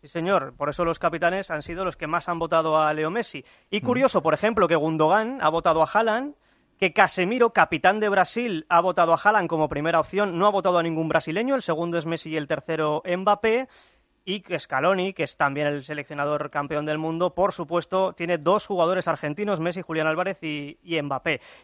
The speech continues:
Speaker 1: Y luego ha sido curioso también, como entrenadores, Guardiola ha ganado el premio con, eh, la verdad que mucha solvencia en los votos, Spalletti segundo, Simone Inzaghi el tercero,
Speaker 2: Ujú.
Speaker 1: el cuarto ha sido Xavi y el cuarto Postecoglou, el, el, el entrenador del Tottenham,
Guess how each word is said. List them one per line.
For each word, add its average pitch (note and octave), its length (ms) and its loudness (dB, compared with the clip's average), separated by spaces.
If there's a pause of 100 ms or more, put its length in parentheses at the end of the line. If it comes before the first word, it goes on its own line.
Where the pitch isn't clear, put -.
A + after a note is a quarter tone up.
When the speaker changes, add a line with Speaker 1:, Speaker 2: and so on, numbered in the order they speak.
Speaker 1:
Y D#3 80 -2
luego G3+ 180 4
ha A#3 60 6
sido B3 180 0
curioso A#3+ 300 -2
también, A#3+ 340 -2
como E3 220 0
entrenadores, A#3 760 0 (140)
Guardiola D#3+ 440 0
ha D#3+ 180 2
ganado D#3 300 0
el D3+ 100 -4
premio E3+ 320 -2
con, D3+ 320 -4
eh, D3 300 -10
la C#3+ 80 -2
verdad D3+ 200 0
que E3 60 -8
mucha D#3+ 240 -6
solvencia D3+ 400 -4
en D3 80 -2
los D#3+ 140 -2
votos, A3+ 440 0
Spalletti D#3+ 360 -2
segundo, A3 760 -4
Simone D#3 440 -6
Inzaghi D#3 460 0
el D3+ 120 -8
tercero, G#3 440 -2
Speaker 2:
Ujú. - 80 -8 (280)
Speaker 1:
el E3 140 0
cuarto - 280 2
ha D#3 40 0
sido G#3+ 260 -2
Xavi A3+ 340 2
y D3+ 120 -8
el C3+ 80 -10
cuarto F3+ 420 0
Postecoglou, F#3 720 -2
el, D3 340 -4
el, C3+ 360 -12 (120)
el C#3 120 -8
entrenador D3 340 -2
del D3 220 -4
Tottenham, G3 520 0